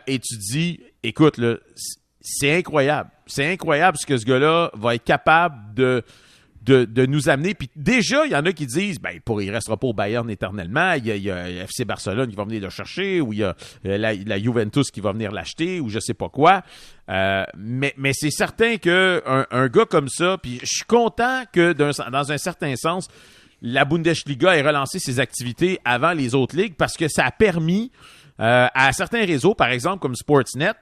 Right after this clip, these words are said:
de mettre de l'avant la Bundesliga et de nous montrer Alphonso Davies, un des meilleurs athlètes, tous sports confondus, au Canada, et de le mettre sur une plateforme. Je suis bien content de voir que quand je reçois une alerte de R D S, quand Alphonso Davies marque un but,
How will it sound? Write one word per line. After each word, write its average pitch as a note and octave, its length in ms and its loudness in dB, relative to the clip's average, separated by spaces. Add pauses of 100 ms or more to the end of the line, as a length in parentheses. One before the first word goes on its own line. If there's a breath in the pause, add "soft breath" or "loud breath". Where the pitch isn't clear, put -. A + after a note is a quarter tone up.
(140)
de C3+ 120 4
mettre D#3 360 0
de C#3 120 0
l'avant C3+ 500 2 (100)
la B2 180 0
Bundesliga C3 760 0
et C#3+ 80 2
de C#3+ 140 2
nous D3 180 -6
montrer G#3+ 560 2
Alphonso C#3+ 480 -2
Davies, D#3 420 -4 (240 soft breath)
un F3+ 280 6
des C3 200 2
meilleurs F3 720 0
athlètes, C#3+ 480 0
tous F3+ 140 -4
sports F3+ 300 2
confondus, C3 720 -4
au C3 120 4
Canada, C#3 600 2 (300 soft breath)
et - 40 -14
de D3 120 -2
le D3+ 60 -2
mettre F#3 260 -4
sur D3 180 -4
une C#3 120 -4
plateforme. D3+ 640 2 (260 soft breath)
Je - 80 -14
suis A2+ 80 -12
bien E3+ 260 0
content F3+ 340 2
de D3+ 60 -4
voir E3 260 2
que D3+ 100 -6
quand E3 200 -2
je C#3+ 80 -2
reçois D#3 260 -4
une D3+ 80 -6
alerte C#3 360 0
de A#2+ 80 2 (100)
R C#3+ 180 0
D B2+ 120 -4
S, E3 280 -2
quand B2+ 120 0
Alphonso C#3+ 420 -2
Davies C#3 380 -2
marque C3+ 220 -2
un C#3 180 6
but, D3+ 280 0